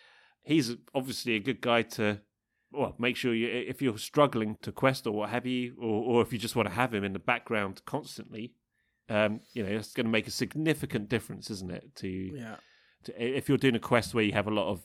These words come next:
Speaker 1: treacheries, which might raise your threat or something like that, that could be really invaluable.
Speaker 2: Yeah, I don't think I've ever really played him. I,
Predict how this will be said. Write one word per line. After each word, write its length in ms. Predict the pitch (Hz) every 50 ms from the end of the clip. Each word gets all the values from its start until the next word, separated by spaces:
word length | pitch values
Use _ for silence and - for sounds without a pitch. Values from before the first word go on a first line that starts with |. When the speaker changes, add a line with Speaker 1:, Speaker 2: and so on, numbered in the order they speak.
| - _
Speaker 1:
treacheries, 640 | - - 123 117 110 - - 117 101 101 104 98
which 180 | 90 90 87 107
might 240 | 104 101 90 95 110
raise 280 | 113 117 123 113 107
your 260 | 120 117 113 110 113 - _ _ -
threat 340 | - 120 120 117 110 - -
or 60 | 101
something 300 | - 127 123 - 117 113
like 100 | 107 117
that, 240 | 110 110 110 - - _ _ _ _ -
that 160 | 165 131 123
could 100 | - 110
be 100 | 95 104
really 400 | 95 101 117 135 160 160 120 98
invaluable. 580 | 92 87 87 104 104 101 90 - - - - - _ _ _ _ _ _ - - _ _ _
Speaker 2:
Yeah, 140 | - - - -
I 80 | - 190
don't 320 | - 233 254 285 311 285
think 120 | - 208 185
I've 120 | 151 - - 185
ever 240 | 208 214 233 196
really 520 | 165 135 127 139 170 202 208 196 180 151 110
played 500 | - _ - - 135 135 143 156 151 -
him. 160 | 117 113 113 - -
I, 160 | 135 160 170